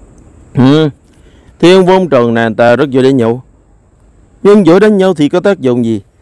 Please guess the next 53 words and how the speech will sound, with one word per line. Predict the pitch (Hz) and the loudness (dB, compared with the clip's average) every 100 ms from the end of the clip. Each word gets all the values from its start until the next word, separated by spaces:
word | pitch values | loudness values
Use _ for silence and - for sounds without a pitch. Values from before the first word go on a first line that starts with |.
| _ - | _ -2
Chẳng | 143 135 | 0 2
qua | 123 123 | 2 0
chỉ | 120 175 | 0 -2
là | 160 | -2
thần | 143 143 139 | -2 -4 -2
tinh | 202 208 185 | -2 -2 -2
dù | 135 135 135 | 0 0 0
không | 123 165 185 | -2 -2 -2
có | 202 | -2
chỗ | 170 | -2
dựa. | 117 110 107 - _ _ _ _ _ _ | 0 -2 -4 -10 _ _ _ _ _ _
Nếu | 175 208 | 0 2
như | 202 | 4
ngươi | 202 208 | 2 2
nương | 208 175 | 0 -2
nhờ | 127 127 - | -2 -2 0
ta | 123 113 | -2 -2
thì | 135 143 | -4 -2
ta | 185 | -2
sẽ | 170 | -4
giúp | 185 214 | -4 -4
ngươi | 151 156 | -2 -2
trở | 175 | 0
thành | 160 131 123 | 0 2 2
đại | 123 | 2
lục | 120 113 | 0 -2
mạnh | 113 110 | -4 -2
hơn, | 113 104 - - | -4 -6 -10 -8
thậm | 143 165 | -2 -2
chí | 151 165 208 202 | 0 0 2 2
là | 160 170 | 2 0
trở | 196 | 0
thành | 233 143 | -2 -2
vùng | 135 147 147 | 0 -2 -2
đất | 214 - | -4 -4
cường | 127 123 | -4 -2
thịnh. | 110 110 117 _ _ _ _ _ _ _ _ | -2 -6 -8 _ _ _ _ _ _ _ _
Dùng, | 131 120 - _ _ | 0 0 -2 _ _
vùng | - 147 156 | -2 0 2
đất | 208 | 0
cường | 151 123 | 0 -2
thịnh | 120 | -2
ư? | 135 127 98 _ _ _ _ - - - - - - - - 139 | -2 -4 -8 _ _ _ _ -20 -20 -20 -20 -20 -20 -20 -10 -2
Vùng | 156 165 | 0 2
đất | 165 214 | 0 0
biến | 180 196 202 | 0 -2 0
mà | 139 | -2
gì | 131 127 127 123 | -2 -2 -2 -4
thành | 131 131 | -4 -2
vùng | 131 131 | 0 0
đất | 180 | 0
cường | 131 113 | 0 -2
thịnh? | 110 104 | -4 -6